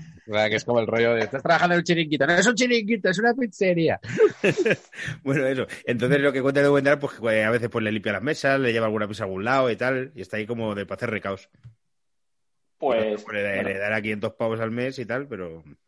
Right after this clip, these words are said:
Speaker 1: Darío
Speaker 3: Sí,
Speaker 1: Silva,
Speaker 3: además.
Speaker 1: por cierto, no sé si lo hemos hablado, nos, qué bien nos hila esto con lo de la camiseta del Chimi Ávila, porque recordáis la polémica que tuvo, eh, cuando en mitad de, pues era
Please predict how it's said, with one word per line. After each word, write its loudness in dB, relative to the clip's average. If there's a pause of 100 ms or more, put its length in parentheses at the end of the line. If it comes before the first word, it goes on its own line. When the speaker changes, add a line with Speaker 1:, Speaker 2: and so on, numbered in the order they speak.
(220)
Speaker 1:
Darío -2
Speaker 3:
Sí, 0
Speaker 1:
Silva, 4
Speaker 3:
además. 0
Speaker 1:
por -4
cierto, -6
no -6
sé -16 (100)
si -10
lo 0
hemos -4
hablado, 2 (440)
nos, -10
qué -4
bien -4
nos -2
hila 4
esto 0
con 0
lo 4
de 4
la 2
camiseta -2
del 0
Chimi -6
Ávila, 2
porque -2
recordáis -4
la 2
polémica -2
que -4
tuvo, -4 (1120)
eh, -2
cuando -4
en -6
mitad 0
de, -2
pues -8
era 2